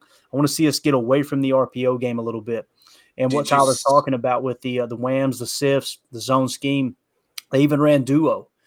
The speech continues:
Speaker 1: You know, duo is a very, very fun concept as well. You had power, you had the inside zone, you had outside zone, and you had duo. That's a lot of stress you're putting on defensive fronts, especially when you're running outside zone.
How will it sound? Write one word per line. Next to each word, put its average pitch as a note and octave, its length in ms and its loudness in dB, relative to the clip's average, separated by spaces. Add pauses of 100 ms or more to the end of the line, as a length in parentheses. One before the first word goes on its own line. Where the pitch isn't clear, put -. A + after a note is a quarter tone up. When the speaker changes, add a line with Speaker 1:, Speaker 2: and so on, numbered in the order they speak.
(200)
Speaker 1:
You C3+ 100 -2
know, C3 100 4
duo C#3+ 460 4
is B2 300 -4
a A#2 140 -4
very, C3 340 -2
very C3 260 -2
fun B2+ 260 -2
concept B2+ 540 -4
as G#2 100 -14
well. A#2+ 300 -2 (280)
You D3+ 120 0
had C#3 240 0
power, D#3+ 560 0 (240)
you C#3 140 -6
had B2 180 -2
the C3 120 0
inside C#3+ 380 0
zone, C#3 360 -2
you B2 100 -4
had A#2+ 160 -2
outside B2+ 520 -2
zone, C3 440 -4
and A#2+ 120 -8
you A#2+ 100 -6
had A2+ 240 -4
duo. A#2 460 -2 (380)
That's D#3+ 220 4
a B2+ 60 6
lot A#2+ 280 4
of C#3+ 60 -2
stress D3+ 360 -2
you're B2 100 -4
putting D3+ 260 -4
on A#2+ 140 -4
defensive B2 480 -6
fronts, - 480 -6 (280)
especially E3+ 640 2
when C#3+ 180 0
you're C#3+ 140 0
running C#3 400 2 (380)
outside C3+ 540 0
zone. B2 500 0